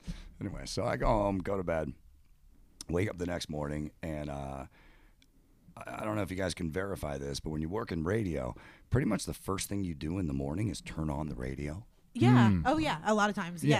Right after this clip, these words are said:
Speaker 2: Yes. Yeah, definitely.
Speaker 1: It's like, "Where are we? What,
Speaker 3: Did
Speaker 1: what
Speaker 3: anything
Speaker 1: time
Speaker 3: happen?
Speaker 1: is it?
Speaker 3: Yeah.
Speaker 1: Is there a legal I D?
Speaker 2: Yeah.
Speaker 3: Right.
Speaker 1: Am I, am, uh, my clock's right?"
Speaker 2: Right.
Speaker 3: Yeah.
Speaker 2: Is the world ending? Like, I would always
Speaker 1: Right.
Speaker 2: listen to be like, "Is there a giant news story going on that we're gonna, like, go
Speaker 3: Mm-hmm.
Speaker 2: on air and miss?"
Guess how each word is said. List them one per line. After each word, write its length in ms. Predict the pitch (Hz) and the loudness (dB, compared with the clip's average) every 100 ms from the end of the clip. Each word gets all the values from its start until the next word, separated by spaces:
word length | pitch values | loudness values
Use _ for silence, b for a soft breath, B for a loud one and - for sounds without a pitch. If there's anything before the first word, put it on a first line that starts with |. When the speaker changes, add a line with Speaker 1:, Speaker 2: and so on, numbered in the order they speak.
| - | 2
Speaker 2:
Yes. 80 | |
Yeah, 140 | 247 190 | -2 -2
definitely. 480 | 147 226 208 156 160 - | -2 -2 -2 -6 -10 -6
Speaker 1:
It's 100 | - | -4
like, 100 | 80 | 2
"Where 180 | 107 143 | 4 6
are 200 | 123 120 | 4 4
we? 280 | 123 110 - | 2 0 -2
What, 240 | 87 104 101 - 92 - | 0 0 0 -10 -14 -2
Speaker 3:
Did 120 | - 135 | 4 6
Speaker 1:
what 0 | |
Speaker 3:
anything 260 | 151 143 | 8 8
Speaker 1:
time 240 | 139 139 131 | 8 8 10
Speaker 3:
happen? 140 | 117 | 8
Speaker 1:
is 80 | - | 6
it? 60 | - | 4
Speaker 3:
Yeah. 160 | 113 | 4
Speaker 1:
Is 80 | 87 | 6
there 160 | 135 127 | 4 2
a 40 | |
legal 280 | 113 131 139 | 2 0 0
I 180 | 131 127 | 0 0
D? 360 | 120 120 120 - | -2 -2 -2 -2
Speaker 2:
Yeah. 280 | 104 110 220 | 0 2 6
Speaker 3:
Right. 120 | 123 | 6
Speaker 1:
Am 80 | 117 | 6
I, 140 | 120 113 - | 4 2 0
am, 180 | 110 113 | -2 0
uh, 540 | 95 104 110 110 120 104 | -2 -4 -4 -2 -2 2
my 140 | 101 | 2
clock's 360 | 104 120 120 110 | 2 2 2 4
right?" 300 | 117 110 110 | 4 6 4
Speaker 2:
Right. 320 | 220 226 185 - | 0 -2 -2 -4
Speaker 3:
Yeah. 240 | 87 82 71 - - | 0 0 -2 -6 -2
Speaker 2:
Is 100 | 254 | 2
the 100 | 247 | 4
world 220 | 233 240 | 4 4
ending? 440 | 226 220 214 214 269 | 4 2 2 0 2
Like, 140 | 139 139 | 4 8
I 80 | 135 | 10
would 80 | |
always 160 | 131 85 | 10 8
Speaker 1:
Right. 60 | 147 | 4
Speaker 2:
listen 200 | 269 277 | 2 2
to 100 | 277 | 2
be 120 | 247 | 2
like, 160 | 233 220 | 0 2
"Is 120 | 233 | 2
there 140 | 233 | 2
a 80 | 220 | 2
giant 420 | 208 220 220 214 | 0 0 0 -2
news 240 | 226 233 226 | 0 0 0
story 300 | 220 196 196 | -2 -2 0
going 240 | 202 196 | 0 -2
on 140 | 185 185 | -2 -4
that 120 | 180 | -2
we're 140 | 190 | -2
gonna, 180 | - - | 0 2
like, 180 | - 127 | 4 6
go 80 | 123 | 8
Speaker 3:
Mm-hmm. 80 | 127 | 8
Speaker 2:
on 100 | - | 6
air 180 | 190 190 | 2 0
and 180 | 185 190 | 0 -2
miss?" 280 | 185 185 | -2 -2